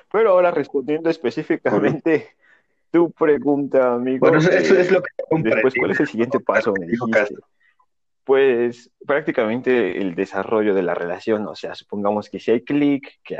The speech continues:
Speaker 1: si hay chispa entre ustedes, entre nosotros, en nuestro caso específico, pues, sí hubo chispa, nos conocimos
Speaker 2: Ujú.
Speaker 1: y todo,
Speaker 2: Ujú.
Speaker 1: y sí se dio, ¿no?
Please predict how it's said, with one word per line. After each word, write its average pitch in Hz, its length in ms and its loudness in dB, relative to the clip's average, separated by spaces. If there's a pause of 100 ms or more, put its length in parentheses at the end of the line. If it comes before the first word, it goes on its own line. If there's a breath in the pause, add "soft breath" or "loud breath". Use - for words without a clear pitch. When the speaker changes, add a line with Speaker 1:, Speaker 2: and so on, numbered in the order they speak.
(100)
Speaker 1:
si 104 220 -6
hay 107 260 0
chispa 135 760 -4
entre 90 340 -10
ustedes, 127 680 -6 (320)
entre 85 300 -14
nosotros, 139 720 -4 (360)
en 87 200 -16
nuestro 90 260 -10
caso - 220 -10
específico, - 500 -6
pues, 95 180 -8
sí 110 100 -4
hubo 113 160 0
chispa, - 540 -2 (520 loud breath)
nos 98 200 -6
conocimos 127 840 -2
Speaker 2:
Ujú. - 80 -20
Speaker 1:
y - 100 -20
todo, 135 220 2 (500)
Speaker 2:
Ujú. 110 320 -4
Speaker 1:
y 139 100 2
sí 185 160 -4
se 131 140 2
dio, 95 240 0
¿no? 101 240 -10